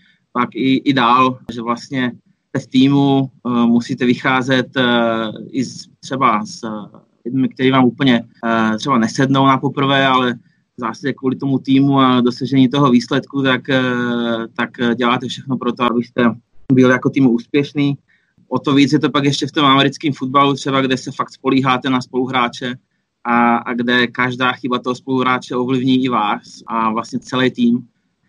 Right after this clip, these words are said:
Jako já říkám, že, že hrát týmový sport, eh, vám,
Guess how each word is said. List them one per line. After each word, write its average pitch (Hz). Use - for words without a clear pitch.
Jako 147
já 139
říkám, 147
že, 143
že 123
hrát 127
týmový 147
sport, 139
eh, 131
vám, 123